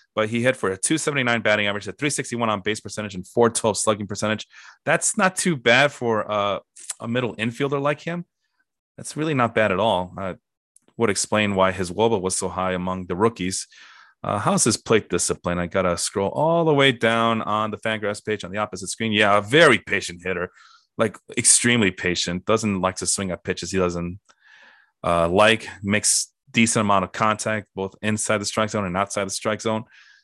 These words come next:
and doesn't chase. He just doesn't chase. Yeah, swinging strike percentage of nine point seven percent. So anything, I always, I think it's still the case that anything below ten percent is still really darn good. So good job, Ramon Urias.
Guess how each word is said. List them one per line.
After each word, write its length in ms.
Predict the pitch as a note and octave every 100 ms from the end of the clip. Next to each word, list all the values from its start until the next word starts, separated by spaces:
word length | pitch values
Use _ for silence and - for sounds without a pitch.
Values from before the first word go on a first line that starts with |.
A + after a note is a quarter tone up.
| _ -
and 340 | G#2 A2 A2
doesn't 300 | G#2 B2+ C3
chase. 500 | B2 C#3+ C#3+ - - -
He 80 | - _ _
just 280 | G2 - -
doesn't 240 | G#2 A#2+
chase. 400 | - - E2+ -
Yeah, 160 | D2+ D#2
swinging 300 | - A#2 G#2
strike 280 | - A#2
percentage 300 | A#2 A2 A2+
of 80 | F2+
nine 180 | G2 G#2+
point 220 | - G2+
seven 200 | - G#2
percent. 380 | G2 F#2+ A2 A2+
So 240 | F#2 F2+ - - - -
anything, 440 | E3+ D3+ C3+ B2 A#2 _ -
I 200 | - F#3
always, 200 | D3+ A#2
I 140 | C#3+
think 340 | C#3+ E3 C3+ B2+
it's 160 | A#2+
still 260 | - B2+ A#2
the 100 | G#2
case 320 | - A2+ A2
that 120 | G#2+
anything 240 | A2+ A2 G2+
below 180 | G2
ten 200 | G2 G#2+
percent 280 | G2+ F#2+ G2+
is 120 | F#2
still 320 | - F#2+ F#2 - _ _ _ _
really 360 | G2+ G2 F#2 -
darn 360 | - F2+ F2+ E2+
good. 260 | E2+ G2 A#2+ - - - - -
So 320 | - A2 A2
good 200 | - C3+
job, 240 | A#2 A#2+
Ramon 220 | A2+ A2+
Urias. 420 | A2 A2 A2+ A#2